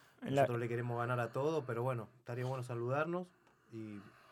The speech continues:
Speaker 2: empezar de la mejor manera.
Speaker 1: En la final de la A se hace eso, desde
Speaker 2: Ah, ¿sí?
Speaker 1: se hizo, lo empezó a hacer,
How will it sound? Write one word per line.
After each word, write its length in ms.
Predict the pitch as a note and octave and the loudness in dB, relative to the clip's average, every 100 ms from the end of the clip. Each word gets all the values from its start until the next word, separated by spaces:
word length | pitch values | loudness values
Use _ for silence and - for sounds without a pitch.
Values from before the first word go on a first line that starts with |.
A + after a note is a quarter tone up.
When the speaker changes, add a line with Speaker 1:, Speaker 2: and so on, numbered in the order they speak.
| - - | -20 -18
Speaker 2:
empezar 320 | A2 A#2 B2 | -12 -6 -4
de 60 | B2 | -2
la 100 | A#2+ | -4
mejor 200 | A2+ B2+ | -4 -4
manera. 300 | A2+ B2 A2 A#2+ | -4 -4 -2 2
Speaker 1:
En 80 | |
la 80 | C3 | 4
final 260 | B2 D#3 E3 | 4 0 2
de 80 | D3+ | 8
la 120 | D3 | 8
A 20 | |
se 140 | - G2 | 6 -2
hace 240 | F#2 G#2 | -4 -6
eso, 200 | G#2 - F#2 | -8 -6 -4
desde 480 | F#2+ G2 G2+ G2 G2 | -2 -2 -2 -2 -2
Speaker 2:
Ah, 100 | C3 | -4
¿sí? 240 | B2 C3 - - | -6 -8 -10 -16
Speaker 1:
se 200 | - B2 | -4 2
hizo, 320 | C#3 C#3+ C#3+ C3+ | 4 6 6 6
lo 120 | B2 | 2
empezó 240 | B2+ A#2+ C#3 | 2 2 2
a 40 | |
hacer, 280 | C#3 D#3 | 6 4